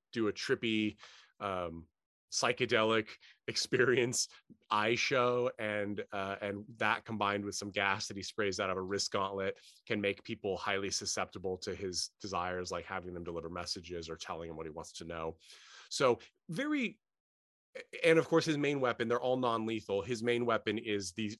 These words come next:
are these darts that puts this, some sort of neurotoxin that is temporary, but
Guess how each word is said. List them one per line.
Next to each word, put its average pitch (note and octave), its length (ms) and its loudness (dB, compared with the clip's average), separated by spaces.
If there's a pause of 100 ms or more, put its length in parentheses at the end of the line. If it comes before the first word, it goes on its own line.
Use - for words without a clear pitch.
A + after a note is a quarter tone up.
are A#2 80 0
these G2 180 -4
darts - 500 0
that A2 140 -2 (120)
puts B2+ 180 -2
this, - 340 -2
some - 260 -2
sort A#2+ 160 -2
of G2 60 0
neurotoxin G2+ 840 2
that F2+ 180 -2
is F#2 140 -6
temporary, G2+ 600 0
but F#2+ 140 -4